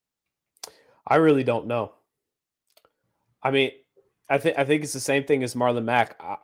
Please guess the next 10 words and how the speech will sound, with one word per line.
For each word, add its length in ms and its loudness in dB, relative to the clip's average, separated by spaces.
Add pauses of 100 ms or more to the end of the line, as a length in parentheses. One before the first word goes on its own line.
I, 280 6 (220)
I 160 2
might 400 2
be 140 -2
selling 480 2
or 180 -2
buying 380 0
depending 420 -8
on 140 -4
costs. 560 -4